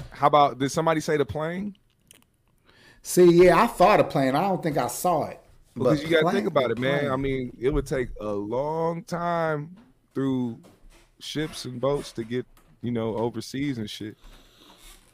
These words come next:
Speaker 1: It's one
Speaker 2: But,
Speaker 1: thing
Speaker 2: but,
Speaker 1: to travel
Speaker 2: but, but
Speaker 1: within.
Speaker 2: what, how, how important is it on a day-to-day basis? How important is it?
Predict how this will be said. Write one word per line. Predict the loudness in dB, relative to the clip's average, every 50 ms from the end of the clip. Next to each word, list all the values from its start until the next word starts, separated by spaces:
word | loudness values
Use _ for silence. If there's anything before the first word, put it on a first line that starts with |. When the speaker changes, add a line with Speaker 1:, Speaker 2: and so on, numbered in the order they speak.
| _ _ _ 0
Speaker 1:
It's | 2 2 4
one | 8 10 10 10
Speaker 2:
But, | 8 6
Speaker 1:
thing | 4 6
Speaker 2:
but, | 8 6 8 8
Speaker 1:
to | 8
travel | 8 8 8 8 8
Speaker 2:
but, | 8 8 8 6 4 4
but |
Speaker 1:
within. | 2 4 6 8 8
Speaker 2:
what, | 8 8 8
how, | 6 4 4 6 8 6 6 4 2
how | 0 2 4 6 8 8 8 6 6
important | 4 2 0 0 2 4 4 6 4 4 4 4
is | 4 4 6 4
it | 4
on | 4 2 2 2
a | 2
day-to-day | 4 6 6 6 6 6 4 4 4 4 4 4
basis? | 2 2 2 0 0 -4 -10 -16 -18 -20 -20 -20 _ _ _ _ _ _ _ _ _ _ _ _ _ _ _ -2
How | 2 6 6 6 6
important | 6 2 0 0 2 4 4 4 2 -2 -6
is | -8 -10 -12 -14
it? | -18